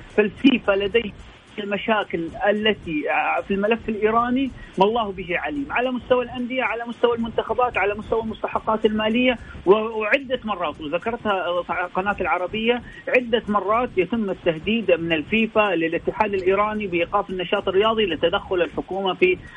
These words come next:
ال-، كرة الر-، القدم أو النشاط الرياضي، وهذا طبعا مع-، م-، ممنوع وفق اللوائح الدولية والمعروفة عالميا. فبالتالي أنا لا أستغرب أي فعل منافي لل-، للأنظمة وال-، وال-،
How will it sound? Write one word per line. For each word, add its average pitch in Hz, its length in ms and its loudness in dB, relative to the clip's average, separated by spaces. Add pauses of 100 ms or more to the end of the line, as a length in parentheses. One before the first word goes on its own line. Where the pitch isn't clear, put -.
(160)
ال-، 160 280 4
كرة 175 240 2
الر-، 175 320 2
القدم 196 400 -2
أو 170 100 0
النشاط 165 420 -2
الرياضي، 202 420 0
وهذا 196 260 0
طبعا 156 240 -2
مع-، 156 220 -4
م-، 156 520 -6
ممنوع 170 300 0
وفق 151 260 -2
اللوائح 151 400 2
الدولية 165 520 0
والمعروفة 151 720 -2
عالميا. 151 680 2 (380)
فبالتالي 240 640 2 (320)
أنا 233 180 0
لا 240 140 -4 (140)
أستغرب 202 460 -4 (140)
أي 202 280 2
فعل 151 440 -2 (180)
منافي 175 540 0
لل-، 131 500 -2
للأنظمة 151 880 2
وال-، 147 340 0
وال-، 143 360 0